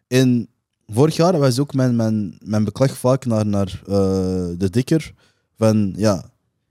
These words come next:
een formule dat, dat lukte, waarom ben je dat, eh, zomaar gaan veranderen?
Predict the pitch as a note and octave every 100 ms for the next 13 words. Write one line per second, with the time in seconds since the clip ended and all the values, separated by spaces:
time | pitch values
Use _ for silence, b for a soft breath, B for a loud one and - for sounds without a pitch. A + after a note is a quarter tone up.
0 | _ A#2 G#2+ - A2+ B2 D3+ D3+ B2 A#2
1 | G#2+ G2+ G2+ C#3 - C#3+ A2+ A2 G2+ E2+
2 | G2+ - G#2+ G#2 F#2+ - _ - A2 A2+
3 | G2 G#2+ G#2 G2 F2 E2+ G2 B2+ D#3+ F#3+